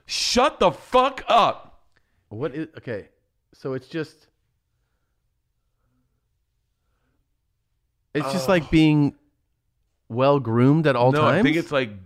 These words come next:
Speaker 1: gay, but not sexually.
Speaker 2: <laughs>
Speaker 1: Does that make sense?
Speaker 2: Wait, go out of images. Go just into the all results. You know what I mean? Yeah.
Speaker 1: Fuck that. Type in dandy comedian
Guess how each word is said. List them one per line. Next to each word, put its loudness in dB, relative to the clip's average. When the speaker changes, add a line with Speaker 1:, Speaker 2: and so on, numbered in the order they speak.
Speaker 1:
gay, 0
but -6
not -4
sexually. -8
Speaker 2:
<laughs> -12
Speaker 1:
Does 0
that 2
make 2
sense? -2
Speaker 2:
Wait, 4
go 6
out 6
of 2
images. 2
Go 2
just -2
into 0
the 0
all 4
results. -2
You -4
know -4
what -4
I -4
mean? -6
Yeah. -8
Speaker 1:
Fuck -6
that. -4
Type -4
in -6
dandy 0
comedian -4